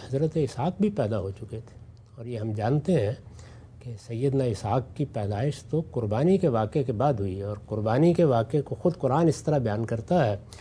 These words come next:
کہ نہ صرف یہ کہ وہ اس وقت بھاگنے دوڑنے کی پوزیشن میں تھے، بلکہ انہوں نے مشورہ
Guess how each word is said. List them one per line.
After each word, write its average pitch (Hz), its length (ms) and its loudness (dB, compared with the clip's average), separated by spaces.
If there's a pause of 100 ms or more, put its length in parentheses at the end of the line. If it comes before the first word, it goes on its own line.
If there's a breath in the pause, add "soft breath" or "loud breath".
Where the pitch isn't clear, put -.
(480 loud breath)
کہ 113 100 -10
نہ 104 220 -2
صرف 143 260 2
یہ 139 180 4
کہ 131 140 0
وہ 113 140 2
اس 104 160 -4
وقت 113 120 0
بھاگنے 104 380 0
دوڑنے 113 440 0
کی 127 100 -2
پوزیشن 117 520 -2
میں 117 80 0
تھے، 165 180 -2
بلکہ 139 300 2
انہوں 120 180 2
نے 117 80 2
مشورہ 196 380 2